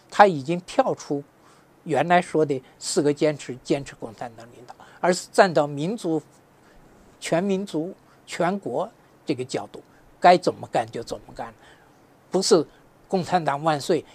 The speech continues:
永远是共产党领导，我用暴力、用强力维稳，而是用民主。如果我不行，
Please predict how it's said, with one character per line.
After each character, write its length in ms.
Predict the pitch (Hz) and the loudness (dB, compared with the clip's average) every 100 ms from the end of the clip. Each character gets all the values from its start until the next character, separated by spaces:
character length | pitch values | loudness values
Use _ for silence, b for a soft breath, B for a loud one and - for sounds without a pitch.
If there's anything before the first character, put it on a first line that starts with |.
| - | -8
永 160 | 131 | -2
远 180 | 214 147 | 2 2
是 120 | 120 | 0
共 260 | 143 139 113 | -6 -6 -8
产 160 | 127 113 | -10 -10
党 180 | 120 | -14
领 160 | 117 117 | -14 -16
导， 160 | - - B - | -16 -18 B 0
我 120 | 131 | 2
用 160 | 175 156 | 2 2
暴 260 | 202 170 | 2 2
力、 200 | 131 135 135 | 0 -8 -6
用 180 | 151 - b | -6 -6 b
强 320 | - - 135 | -6 -2 0
力 140 | 180 160 | 0 -2
维 220 | 123 151 | -2 -4
稳， 120 | 156 - - _ b b | -4 -12 -20 _ b b
而 140 | - 147 | -6 -4
是 160 | - | -4
用 160 | 147 135 | -6 -6
民 320 | 127 123 170 | -8 -10 -12
主。 140 | - - _ - | -14 -20 _ -2
如 120 | 185 | 0
果 80 | 202 | 2
我 200 | 143 123 | 0 -2
不 120 | 202 | -4
行， 240 | - 143 | -6 -12